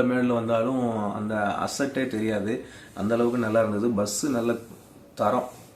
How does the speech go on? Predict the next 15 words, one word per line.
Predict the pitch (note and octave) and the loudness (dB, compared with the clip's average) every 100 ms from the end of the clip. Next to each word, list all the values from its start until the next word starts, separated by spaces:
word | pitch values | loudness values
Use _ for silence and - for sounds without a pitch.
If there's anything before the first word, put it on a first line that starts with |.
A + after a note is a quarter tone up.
| - - - - - - | -20 -20 -20 -20 -18 -10
செம்ம | G2+ A#2 C#3 B2 | -6 -2 -2 2
குவாலிட்டி, | A#2+ A#2+ A2+ G#2+ A2 | 2 2 2 0 0
neat | B2+ B2+ | 0 -2
and | A#2+ | 0
clean-ஆ | B2 A#2+ A2 | 2 2 0
இருந்தது. | A2 A2 A#2+ | 0 -2 -2
ரெண்டாவது | A#2 A#2+ A#2 | 0 0 0
பார்த்தீங்கன்னா | A2+ A#2 B2 | -2 -2 0
உள்ளேயே | A#2 C3 C3+ A2 | 2 2 2 2
பாத்ரூம் | G#2+ A#2 B2+ B2 A#2+ | 4 2 2 -4 -4
ஃபெசிலிட்டி, | - - A#2 G2+ G#2+ G#2+ - - - - - - - - | -6 -6 -4 -4 -4 -4 -8 -20 -20 -20 -20 -20 -20 -4
வாஷ் | A#2 A#2+ - | 2 4 4
பேஷன் | A#2 A#2 A2+ | 0 0 0
எல்லாமே | A2+ C3 C#3+ | 2 2 2
இருந்தது. | A#2+ G#2+ G#2+ | 0 0 -2